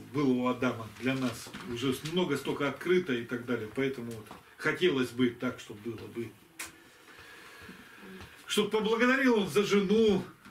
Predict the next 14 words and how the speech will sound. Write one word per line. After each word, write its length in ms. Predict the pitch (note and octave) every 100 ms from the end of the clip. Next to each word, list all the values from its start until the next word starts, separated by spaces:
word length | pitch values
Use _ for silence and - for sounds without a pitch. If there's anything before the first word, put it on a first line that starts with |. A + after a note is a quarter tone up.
| - -
чтоб, 280 | - - - - -
чтоб 240 | - G3 G3
он 120 | G3
сказал, 480 | - G3+ F#3+ D#3 - - - -
э, 220 | D3 C#3+
прилепится, 760 | F3 F#3 A3+ F#3+ F3+ F3+ D#3+ C#3+ B2 - -
оставит 440 | E3 A3 G#3 F#3+
родителей, 560 | F3 F#3 A#3+ F3 C#3 G#2+ G2+
но 400 | B2 E3 A3 A3+
будет 500 | G3 F3+ A3+ G#3 G#3
всё 140 | - G3
равно 220 | G3 G3+
помогать 580 | F3 F3+ E3 F#3+ F3+ F3+
им. 280 | E3+ C3+